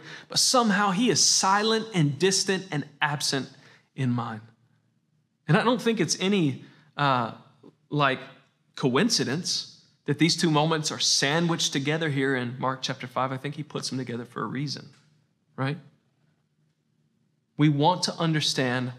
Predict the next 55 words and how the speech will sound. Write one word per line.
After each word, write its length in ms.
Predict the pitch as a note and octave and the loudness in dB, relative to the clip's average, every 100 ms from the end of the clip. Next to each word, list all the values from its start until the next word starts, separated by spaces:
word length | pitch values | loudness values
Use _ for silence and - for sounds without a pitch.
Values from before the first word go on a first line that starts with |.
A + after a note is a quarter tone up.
| - | -8
why 300 | B2+ C3+ C#3+ | 0 2 2
it 120 | D3 | 0
seems 460 | - - C3 B2 B2+ | -2 -2 0 -2 -4
that 100 | B2+ | -4
we 100 | C3 | -4
can 140 | C3 | -4
see 160 | B2 C3 | -4 -4
God's 380 | A#2+ B2 B2 - | 0 0 0 -4
fingerprints 760 | C3 B2+ A#2+ - B2 - - - | -4 -4 -6 -6 -6 -6 -10 -8
on 140 | B2 | -6
other 160 | C#3+ C#3+ | -2 -2
people's 380 | C#3 C3 C3+ B2+ | -2 -4 -4 -4
lives 560 | B2+ C3+ C#3+ C#3+ - - - - _ | -4 -2 -4 -4 -8 -10 -20 -20 _
and 100 | - | 0
in 100 | C3 | 2
other 160 | B2+ B2+ | 2 -2
people's 320 | B2 B2 B2 | -4 -6 -4
story, 340 | - A2 A2 B2 | -4 -4 -6 -6
but 120 | B2 | -8
not 180 | A2+ A2+ | -8 -8
in 120 | A2+ | -8
ours. 380 | - - - - _ _ _ _ _ _ - | -10 -12 -12 -12 _ _ _ _ _ _ -4
W-, 200 | C3 - | -2 4
one 140 | F3 | 4
of 40 | D#3+ | 4
the 60 | |
things 280 | A#2+ D3 C#3+ | 2 0 2
that 80 | B2+ | 0
I 20 | |
felt 180 | B2 C#3 | 0 -2
like 140 | B2 | -2
I've 140 | B2+ B2+ | -4 -6
carried 320 | - C3 C3 | -2 -2 -2
since 200 | B2 B2 | -4 -2
I 100 | B2 | -2
was 220 | A#2+ A#2+ | 0 -4
young 460 | B2 C3 A#2+ B2+ B2 - - - - | -4 -2 0 -2 -6 -14 -20 -20 -2
and 100 | C#3 | 0
that 100 | B2 | 2
the 80 | C3+ | 0
Lord 220 | D3+ E3 | 0 0
has 140 | C#3+ | -2
continued 460 | - B2 F#3 G#3+ E3 | -4 -6 -4 -2 -2
to 60 | |
free 200 | B2 A#2+ | -4 -2
me 140 | A#2+ A#2 | -2 -4
from 340 | A#2 - C3 - _ _ _ _ | -6 -10 -10 -18 _ _ _ _
is 220 | - C3+ | -2 -2
this 200 | C3+ C#3 - | 0 -2 -2
kind 180 | F#3+ | -2
of 100 | D#3 | -4
poverty 440 | - D#3 E3+ D#3+ D3 | -2 0 0 2 0
mindset 640 | C3 C#3 E3+ - A2+ - | 2 0 -2 -2 -4 -8
that 100 | - | -6
somehow, 640 | - D#3+ D3 C#3 C#3 C3 | -2 0 0 2 0 0